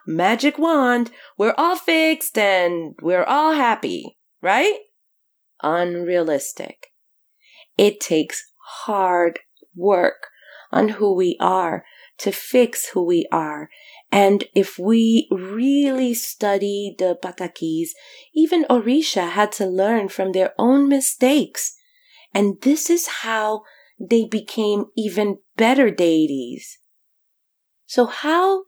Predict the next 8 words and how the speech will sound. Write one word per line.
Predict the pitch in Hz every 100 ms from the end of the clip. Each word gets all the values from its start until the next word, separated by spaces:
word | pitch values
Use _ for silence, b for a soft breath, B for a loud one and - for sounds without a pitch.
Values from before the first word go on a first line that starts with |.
| _
to | - 320 311 381 415 - _ _ _ _ _ _ _ -
Maferefun? | 190 226 247 - 233 226 - 294 403 - _ _ _ _ _ _ _ _ _ _ _ _ _ _ _ _ _ _ _
Number | 311 339 370
one, | 262 160 - _ _ _ _ _ _ _ _
remembering | 175 175 202 208 208 220 220 220
them | 220 214 214 _
each | 147 143 - -
day. | 135 -